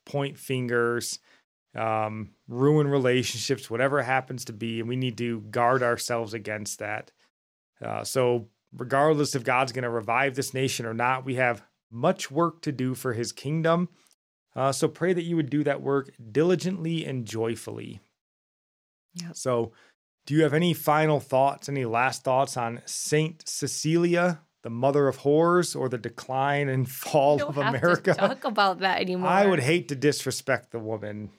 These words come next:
Speaker 1: Man, I don't know what she was.
Speaker 2: Not a saint.
Speaker 1: Not a saint.
Speaker 2: Yeah, let's move
Speaker 1: Saint
Speaker 2: on.
Speaker 1: name only. All right. We have one more story that I want to,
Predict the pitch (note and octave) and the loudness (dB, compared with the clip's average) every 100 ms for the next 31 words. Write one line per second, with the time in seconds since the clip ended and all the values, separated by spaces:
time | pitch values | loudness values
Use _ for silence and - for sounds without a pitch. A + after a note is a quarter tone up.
0 | - A2 A2+ G#2+ G2+ G2+ - _ _ A#2 | -14 -8 -6 -4 -6 -10 -16 _ _ -8
1 | G#2 G2+ G#2 - - - - - - _ | -8 -8 -12 -12 -12 -14 -14 -12 -14 _
2 | _ _ _ F3 G#3 G#3 F3+ C#3+ - - | _ _ _ -6 -4 -4 -6 -6 -10 -20
3 | _ _ - A2+ E3+ D#3+ - C3+ B2 B2 | _ _ -8 0 2 2 0 -2 -2 -6
4 | - - _ _ _ _ _ F3 D#3 - | -14 -20 _ _ _ _ _ -14 -12 -12
5 | D#3 F#3 F3+ E3 D3 D3+ C#3+ C3+ B2+ A2 | -12 -6 -4 -2 -4 -4 -4 -4 -4 -6
6 | G#2+ A2 - - D#3 E3+ C3+ G#2+ - _ | -10 -16 -20 0 4 6 4 0 -12 _
7 | _ _ _ _ _ _ _ _ C#3+ D3 | _ _ _ _ _ _ _ _ 2 4
8 | C3 G#3+ A3 G3+ E3 - D3+ C#3 B2 A#2 | 4 4 6 6 4 4 4 6 4 2
9 | A#2 B2 | -2 -2